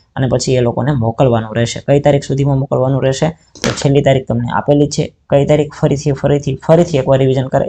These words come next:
અ, રિવિઝન કરી દઉં તમને. તો એ છે એ તમારે છ તારીખ સુધી, છ બે બે હજાર ને ચોવીસ સુધીમાં તમારે આખું ફોર્મ છે એ ફોર્મ ભરી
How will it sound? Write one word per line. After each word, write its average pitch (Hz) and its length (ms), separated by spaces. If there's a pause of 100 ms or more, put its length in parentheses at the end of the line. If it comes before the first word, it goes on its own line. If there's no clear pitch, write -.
(120)
અ, 110 280 (300)
રિવિઝન 135 360 (380)
કરી 139 180
દઉં 135 160
તમને. 139 220 (460)
તો 131 200
એ 139 240
છે - 280 (220)
એ - 40
તમારે 127 240
છ 156 340
તારીખ 117 220
સુધી, 110 240
છ - 180 (680)
બે 143 540 (180)
બે 127 160
હજાર 123 280
ને 120 140
ચોવીસ 131 360
સુધીમાં 143 420
તમારે 120 300
આખું - 280
ફોર્મ 135 320
છે - 260 (280)
એ 131 80
ફોર્મ 139 400
ભરી 127 380